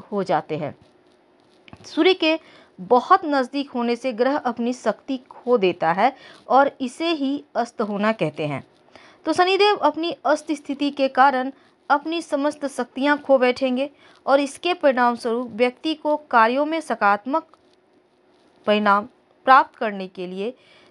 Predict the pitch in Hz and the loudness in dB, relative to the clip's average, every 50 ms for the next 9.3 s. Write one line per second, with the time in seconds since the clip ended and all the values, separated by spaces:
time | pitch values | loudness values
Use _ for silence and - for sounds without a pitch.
0 | _ _ - - 302 294 311 302 302 - 339 349 359 381 381 370 - 330 330 339 | _ _ 0 2 2 4 2 0 0 2 2 2 2 2 0 0 2 2 4 4
1 | 339 - - _ _ _ _ _ _ - - 240 240 240 220 233 247 247 - - | 2 0 -4 _ _ _ _ _ _ -8 -2 0 2 2 2 0 -4 -4 -2 -2
2 | 214 202 214 220 240 247 254 277 269 - 269 254 262 262 262 262 247 262 262 262 | -2 -2 2 2 2 2 2 2 0 0 0 2 2 2 2 2 0 0 0 -2
3 | - - _ _ _ _ - - - - - _ - 269 302 302 - 339 311 349 | -4 -6 _ _ _ _ -20 -20 -20 -20 -14 _ 0 2 2 2 2 0 0 0
4 | 320 294 370 370 339 - 359 320 - - 294 311 302 - 370 330 330 320 294 262 | 2 2 0 0 0 0 -2 -2 0 0 -2 -2 0 -2 -2 0 2 2 2 2
5 | 254 247 - 233 226 220 233 226 226 214 220 240 269 - - - _ _ _ - | 0 -2 -2 -6 -4 -2 0 2 2 2 0 0 -4 -8 -16 -20 _ _ _ -2
6 | 214 277 285 220 - _ _ _ _ - 226 214 262 285 247 359 370 320 277 269 | 0 0 0 0 -4 _ _ _ _ -12 -6 -4 -2 2 4 4 4 2 2 -2
7 | 226 233 220 208 208 214 214 208 247 262 285 302 320 311 247 240 220 226 214 208 | -2 -2 -2 -2 -2 -4 -2 0 2 2 4 2 0 -2 -2 -4 -6 -6 -4 -4
8 | 208 202 - 240 240 269 302 330 294 294 269 254 240 233 220 220 214 208 202 202 | -6 -4 -4 -4 -2 0 0 -2 -2 -2 -4 -2 -2 -2 -4 -2 -2 -2 -2 -2
9 | 196 208 208 202 220 226 | -2 -4 -2 -2 -2 -2